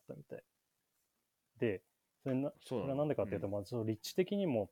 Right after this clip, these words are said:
Speaker 1: っていうことはあるんだけど、
Speaker 2: うん。
Speaker 1: さっき白洲が言ってたその高さの問題がやっぱあって、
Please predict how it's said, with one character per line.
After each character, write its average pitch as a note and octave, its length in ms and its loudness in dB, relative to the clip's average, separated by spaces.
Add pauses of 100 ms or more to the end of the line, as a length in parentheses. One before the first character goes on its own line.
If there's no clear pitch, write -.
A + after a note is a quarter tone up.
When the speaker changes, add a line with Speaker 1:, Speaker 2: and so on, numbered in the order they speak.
Speaker 1:
っ - 20 -20
て - 60 -2
い A2+ 40 2
う - 20 -16
こ A2+ 100 0
と G#2+ 60 2
は G#2+ 80 4
あ - 20 6
る A2+ 80 2
ん G2 80 -2
だ F2+ 80 -4
け F2 140 -10
ど、 F#2 260 -2 (720)
Speaker 2:
う A#2+ 40 -10
ん。 A2+ 40 -6
Speaker 1:
さ F3 80 6
っ E3+ 180 0
き A2+ 80 0
白 A#2+ 220 4
洲 C3 100 0
が C3 80 4
言 B2+ 80 0
っ - 20 -20
て - 100 -2
た - 100 -4
そ F#2 60 -4
の F2+ 120 -8
高 - 280 -2
さ - 120 6
の A2 60 0
問 G2 240 -4
題 F#2+ 160 -4
が F#2 60 -4
や F#2 100 -2
っ - 140 -8
ぱ F#2 80 -6
あ - 20 -6
っ F2 60 -10 (180)
て、 D#3+ 220 -4